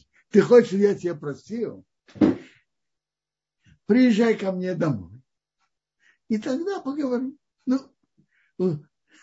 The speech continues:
<laughs> тот, конечно, хотел, чтобы он его простил.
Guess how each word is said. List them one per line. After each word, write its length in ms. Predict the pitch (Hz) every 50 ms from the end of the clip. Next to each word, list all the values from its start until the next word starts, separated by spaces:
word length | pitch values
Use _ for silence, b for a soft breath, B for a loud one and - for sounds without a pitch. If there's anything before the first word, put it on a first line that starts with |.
| b b b b
<laughs> 640 | 107 - _ 151 151 - 139 - - - - _
тот, 220 | _ 185 214 220 208
конечно, 500 | - 190 175 170 170 156 147 - 147 147
хотел, 380 | - 139 127 - - 156 156
чтобы 280 | 147 - 147 143 135 131
он 160 | 131 131 135
его 220 | 143 143 143 139 127
простил. 640 | - 123 123 123 - - - - 95 95 120 147